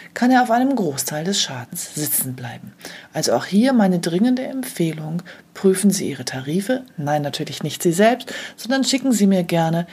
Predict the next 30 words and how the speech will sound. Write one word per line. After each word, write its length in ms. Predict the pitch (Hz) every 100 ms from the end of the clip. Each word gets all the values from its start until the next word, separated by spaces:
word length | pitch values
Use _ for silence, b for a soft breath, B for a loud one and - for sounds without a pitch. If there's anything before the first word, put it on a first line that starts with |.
| B B -
Ihren 320 | 202 170 147
Wohngebäudevertrag 1120 | 170 156 147 147 143 - 151 - 233 240 -
und 140 | 208 202
einen 180 | 156
entsprechenden 580 | 147 143 - 139 135 131
Maklervertrag 880 | 160 214 202 196 196 - 175 170 -
können 180 | 175 156
Sie 100 | 147
dann 100 | 139
von 180 | - 135
mir 140 | 135
bekommen 420 | - - 175 185 B B B
und 200 | 208 220
dann 100 | 233
überprüfe 480 | 220 240 233 233 208
ich 200 | 226 -
gerne 320 | 180 143 135
für 160 | - 190
Sie 340 | - 139 160 -
Ihre 280 | 214 214 -
aktuelle 540 | 123 - 127 120 240 -
Wohngebäudeversicherung. 1120 | 147 156 127 127 127 - - - - - - - - _ B B B B B B B
Grobe 260 | - 254 320
Fahrlässigkeit 800 | 214 180 196 226 226 - 226 226
ist 180 | 208 -
ein 180 | 202 208
juristischer 720 | 190 160 214 - - - 139
Begriff 460 | - - - - - B B
und 280 | 175 170 -
damit 480 | 202 165 156 202 202